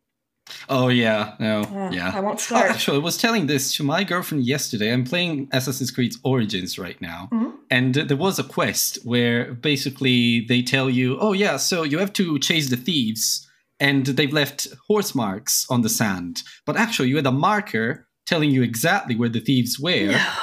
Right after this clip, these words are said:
Speaker 1: while the horse marks, while the horse tracks were on the sand as well, and you could follow them.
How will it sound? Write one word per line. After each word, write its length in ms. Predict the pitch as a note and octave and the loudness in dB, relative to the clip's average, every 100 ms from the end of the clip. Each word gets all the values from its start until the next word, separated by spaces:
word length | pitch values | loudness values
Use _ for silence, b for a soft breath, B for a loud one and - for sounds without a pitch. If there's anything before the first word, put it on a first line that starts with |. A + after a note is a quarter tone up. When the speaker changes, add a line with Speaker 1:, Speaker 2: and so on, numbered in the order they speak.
| - C3 | -2 2
Speaker 1:
while 420 | F3 F#3 F#3+ F#3 | 4 4 2 0
the 160 | D3 B2 | -2 0
horse 520 | D3+ F#3 F#3 - - | 2 0 0 -4 -2
marks, 420 | C#3 C3+ C3 B2+ - | 0 2 0 -2 -6
while 360 | C#3 C3 D3 | -4 -2 0
the 120 | C3+ A#2+ | 0 0
horse 260 | F3+ F#3 | 0 -2
tracks 520 | - A2 G#2 A2 - | 0 0 0 -2 -2
were 240 | C3+ C3+ C#3 | 2 0 2
on 240 | C#3+ D#3 | 0 2
the 80 | C#3 | 0
sand 320 | C3+ C#3 C3 | 0 0 2
as 140 | B2+ B2+ | 2 0
well, 160 | E3+ C3+ | 0 2
and 140 | C#3 | 0
you 80 | C#3+ | 0
could 160 | C3 | -2
follow 400 | - - G3 B2+ | -2 0 2 2
them. 300 | G2+ F2+ F2+ | 2 -2 -6